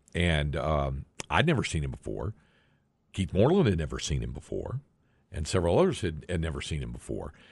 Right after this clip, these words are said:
Uh, but he was part of the crew. I guess he's worked some other Big twelve series. He, um, one of the games of the series, he was at first base. One of the games of the series, he was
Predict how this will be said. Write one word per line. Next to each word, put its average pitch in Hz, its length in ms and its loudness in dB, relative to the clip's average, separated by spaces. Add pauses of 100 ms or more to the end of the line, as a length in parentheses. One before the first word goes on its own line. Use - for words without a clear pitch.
(280)
Uh, 87 440 4
but 90 160 2
he 110 40 8
was 113 120 0
part 113 200 4
of 151 60 -6
the - 80 -14
crew. 113 380 2
I 98 80 0
guess 104 180 2
he's 101 180 -2
worked 101 220 2
some 98 100 0
other 95 140 4
Big 92 160 2
twelve 98 240 0
series. 57 420 -8 (520)
He, 110 640 2
um, 90 380 4 (760)
one 98 260 4
of 170 60 4
the 156 80 4
games 147 300 2
of 135 60 -2
the 135 60 2
series, 135 360 2
he 127 60 0
was 117 120 2
at 117 140 4
first 120 200 2
base. 78 380 -2
One 92 200 2
of 110 60 2
the 107 60 2
games 95 240 2
of 78 60 -8
the - 80 -12
series, 80 260 -2
he 80 100 -4
was 71 320 -8